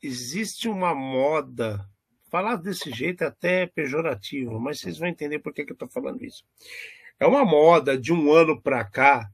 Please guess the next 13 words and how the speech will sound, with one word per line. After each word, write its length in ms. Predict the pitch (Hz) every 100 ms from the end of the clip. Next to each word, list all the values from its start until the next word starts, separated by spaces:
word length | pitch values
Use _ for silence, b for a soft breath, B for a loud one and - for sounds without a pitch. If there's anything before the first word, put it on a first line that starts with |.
| _ _ _ _
de, 320 | 123 - 123
de, 280 | 120 131 135
de 600 | 123 131 135 135 127 117 -
K-pops 840 | 185 180 - 139 117 101 - -
que 120 | -
os 80 | 104
caras 220 | 127 123
tão 120 | 117
falando. 340 | 110 120 107 107
São 240 | - 156
várias 340 | 127 202 240 185
bandinhas 1000 | 156 180 143 120 120 170 185 180 175 -
de 380 | 147 143 123